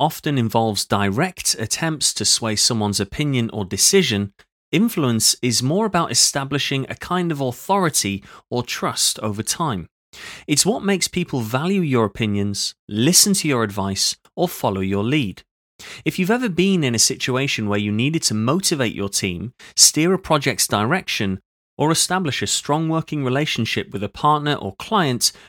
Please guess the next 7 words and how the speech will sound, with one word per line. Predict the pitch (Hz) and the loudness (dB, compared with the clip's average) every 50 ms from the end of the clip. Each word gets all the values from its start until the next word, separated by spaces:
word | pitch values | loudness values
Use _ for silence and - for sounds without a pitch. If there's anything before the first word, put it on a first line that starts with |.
| _ - | _ -8
you've | 117 120 160 208 202 - | -4 0 0 0 -2 -2
tapped | - - 202 190 - - - - 160 | -2 -2 -2 -2 -4 -4 -6 -4 -2
into | 156 156 143 - - 110 104 101 | 0 0 0 0 0 0 -2 -2
the | 98 92 | -4 -6
power | - - - - - 123 131 135 143 147 - | -6 -8 -10 -6 -4 -2 0 0 0 0 -2
of | - 107 107 104 - _ | -2 -4 -4 -4 -6 _
influence. | - 113 120 123 - - 113 98 80 64 - - - - - - | -4 -2 0 0 -2 -2 -6 -6 -6 -6 -4 -2 0 0 0 0